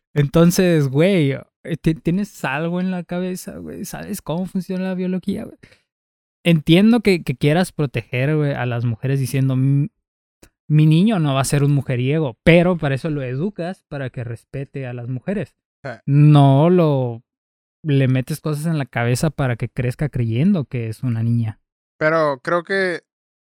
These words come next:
Speaker 2: eh, ese es, ese es un extremo, güey,
Speaker 1: Ujú.
Speaker 2: del
Speaker 1: Sí, sí, sí,
Speaker 2: pensamiento.
Speaker 1: del pensamiento,
Speaker 2: Y,
Speaker 1: exacto.
Speaker 2: y lo, creo, lo, lo malo y lo, ay, güey,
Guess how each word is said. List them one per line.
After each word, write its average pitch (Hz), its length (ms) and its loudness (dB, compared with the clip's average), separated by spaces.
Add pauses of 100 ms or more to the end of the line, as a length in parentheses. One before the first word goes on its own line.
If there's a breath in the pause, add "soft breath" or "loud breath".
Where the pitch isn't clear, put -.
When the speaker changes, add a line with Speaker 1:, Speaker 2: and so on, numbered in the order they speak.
(680)
Speaker 2:
eh, 131 560 -6 (180)
ese 147 320 -2
es, 135 280 -10 (520)
ese 143 180 -10
es 139 100 -10
un 160 100 -6
extremo, 135 600 -4
güey, 113 220 -8 (1200)
Speaker 1:
Ujú. 123 340 2
Speaker 2:
del 120 200 -8
Speaker 1:
Sí, 147 80 2
sí, 139 60 2
sí, 120 80 -4
Speaker 2:
pensamiento. 135 580 0
Speaker 1:
del 117 80 -8
pensamiento, 123 580 -10
Speaker 2:
Y, 147 120 -4
Speaker 1:
exacto. 156 200 -2 (260)
Speaker 2:
y 156 60 -10
lo, 147 140 -4
creo, 151 220 -4
lo, 139 260 -4
lo 127 400 -4 (400)
malo 147 520 -4 (840)
y 120 120 -10
lo, 113 220 -10 (560)
ay, 110 220 -10
güey, - 140 -20